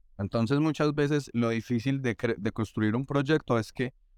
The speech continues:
uno no sale hasta que tiene cien por ciento o hasta que tiene muy cerca como esa estructura, ¿cierto? Como que si uno no tiene ese paradigma estructurado y uno no tiene la ruta clara, uno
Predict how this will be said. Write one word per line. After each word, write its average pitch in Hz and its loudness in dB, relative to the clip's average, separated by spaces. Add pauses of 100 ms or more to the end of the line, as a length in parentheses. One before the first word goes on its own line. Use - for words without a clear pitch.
uno 113 2
no 139 4
sale 147 2
hasta 110 -2
que 107 -8
tiene 110 -2
cien 123 0
por 123 -2
ciento 117 0
o 104 0
hasta 101 -4
que 104 -2
tiene 110 2
muy 139 2
cerca 123 -2 (420)
como 104 0
esa 113 2
estructura, 101 -2 (180)
¿cierto? 131 -2
Como 110 0
que 113 -4
si 110 0
uno 113 2
no 139 2
tiene 139 0
ese 139 0
paradigma 107 0
estructurado 110 -2
y 143 0
uno 139 -2
no 139 -2
tiene 135 -4
la 117 2
ruta 104 -4
clara, 139 0
uno 120 -4